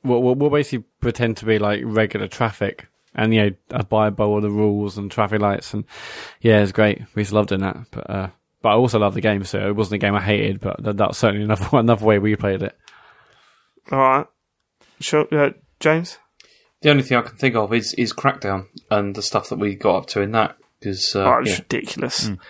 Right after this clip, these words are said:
Speaker 3: Yeah.
Speaker 2: It was ridiculous. It was just full of endless ideas where we'd log in one day and then just fuck around, and it would be, you know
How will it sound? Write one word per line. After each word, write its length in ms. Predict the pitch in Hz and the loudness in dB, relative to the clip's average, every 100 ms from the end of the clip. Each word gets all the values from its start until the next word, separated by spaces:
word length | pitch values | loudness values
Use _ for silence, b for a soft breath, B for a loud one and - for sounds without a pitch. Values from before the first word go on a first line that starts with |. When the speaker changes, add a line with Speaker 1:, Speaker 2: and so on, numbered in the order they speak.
| - | -6
Speaker 3:
Yeah. 160 | 87 - | -6 -4
Speaker 2:
It 60 | - | -2
was 160 | 147 | 0
ridiculous. 640 | 143 131 156 - 131 139 - | 0 2 0 0 -6 -4 -4
It 60 | |
was 80 | 139 | -4
just 200 | - 160 | 0 0
full 280 | - - 156 | -2 0 4
of 120 | 135 | 4
endless 380 | 127 135 131 127 | 4 4 2 2
ideas 600 | 135 127 135 139 127 - | 2 2 2 2 2 -2
where 120 | 131 | -4
we'd 220 | 123 131 143 | -2 -4 2
log 260 | 135 131 | 2 2
in 200 | 131 131 | 0 0
one 180 | 127 123 | 0 -2
day 180 | 113 117 | -4 -4
and 120 | 117 | -6
then 100 | 120 | -6
just 220 | 123 127 | -6 -8
fuck 480 | - - 147 - - | -10 -6 -6 -4 -4
around, 460 | 123 127 127 120 120 | 0 2 0 -2 -4
and 100 | 120 | -2
it 80 | |
would 80 | - | -2
be, 320 | 127 131 127 B B B B B | 0 0 -2 B B B B B
you 100 | 139 | 0
know 220 | 135 117 | 0 0